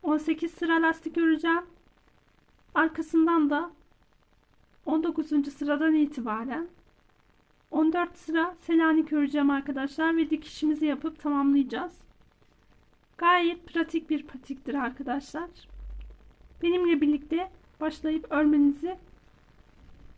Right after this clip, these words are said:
tavsiye ederim. İnşallah beğenirsiniz. Videomuza geçelim arkadaşlar.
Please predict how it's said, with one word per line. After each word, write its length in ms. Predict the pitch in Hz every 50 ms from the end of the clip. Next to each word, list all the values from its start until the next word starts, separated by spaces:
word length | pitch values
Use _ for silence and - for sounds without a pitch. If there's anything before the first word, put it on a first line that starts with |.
| - -
tavsiye 460 | 320 311 294 294 - - 320 330 330
ederim. 340 | 277 269 277 262 214 214 - - - _ _ _ _ _ _ _ - -
İnşallah 500 | 330 330 311 - 302 302 302 311 311 311
beğenirsiniz. 680 | - 311 311 302 294 294 285 - - - - - - - - - - - _ _ - - - _ _ _ _ _ _ _ _ _ _ _ _ _ _ -
Videomuza 480 | 320 320 320 349 320 294 294 285 339 339
geçelim 440 | 285 311 302 311 - 311 302 294 285
arkadaşlar. 840 | - - 262 - 254 269 247 254 - - - - - - - _